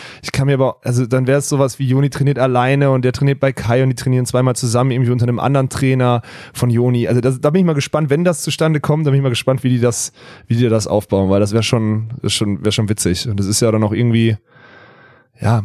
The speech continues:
also das wird ja auch sportpolitisch, also ich meine, so ein junger Spieler wird ja nicht, wird dann auch, das wird ja wahrscheinlich auch über den Sportdirektor oder so mitentschieden, beziehungsweise wird empfohlen, so hey, mit Joni kannst du gut spielen, der hat das dieses Jahr auch schon mit Sven, mit einem Jüngeren gut gemacht und der ist erfahren, bla bla, aber dann,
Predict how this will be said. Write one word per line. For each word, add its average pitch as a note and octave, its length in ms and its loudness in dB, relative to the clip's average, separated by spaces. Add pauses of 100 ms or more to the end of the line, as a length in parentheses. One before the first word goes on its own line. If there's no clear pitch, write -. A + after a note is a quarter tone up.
also F#2+ 220 0
das G#2 140 0
wird A2+ 100 0
ja B2+ 60 2
auch A2 80 0
sportpolitisch, - 480 -2
also A2+ 80 2
ich A2 80 0
meine, A2+ 160 2
so A#2 40 2
ein A2+ 60 2
junger C#3 240 2
Spieler D3 340 0
wird B2+ 120 -2
ja C3 80 0
nicht, B2 240 -2
wird G#2 400 -4
dann A#2+ 180 -2
auch, A2+ 240 -2 (220)
das G2 160 -2
wird A2 160 -2
ja A2+ 120 2
wahrscheinlich G#2+ 400 0
auch G#2 80 0
über G#2+ 120 2
den G2 80 0
Sportdirektor A#2 500 0
oder G2+ 80 0
so G2 80 0
mitentschieden, B2+ 480 0
beziehungsweise G2+ 520 0
wird G2+ 100 -2
empfohlen, C3 400 0
so A2 100 0
hey, A#2+ 160 2
mit A2 120 -2
Joni A2+ 200 0
kannst G#2+ 220 -2
du - 20 -6
gut G2+ 140 -4
spielen, D#3+ 340 0
der A#2 80 2
hat G2+ 80 0
das F#2+ 80 -2
dieses G2+ 200 -4
Jahr G2 100 0
auch F#2+ 40 0
schon G2+ 120 -2
mit G2+ 100 -2
Sven, A#2+ 220 0
mit B2 100 0
einem A2 100 0
Jüngeren A2+ 260 2
gut A2 120 0
gemacht G2+ 320 0
und G#2+ 60 -2
der G2 80 2
ist F2+ 80 -2
erfahren, A2+ 420 0 (480)
bla F#2+ 160 0
bla, G#2+ 280 2
aber G2+ 180 0
dann, G#2+ 300 0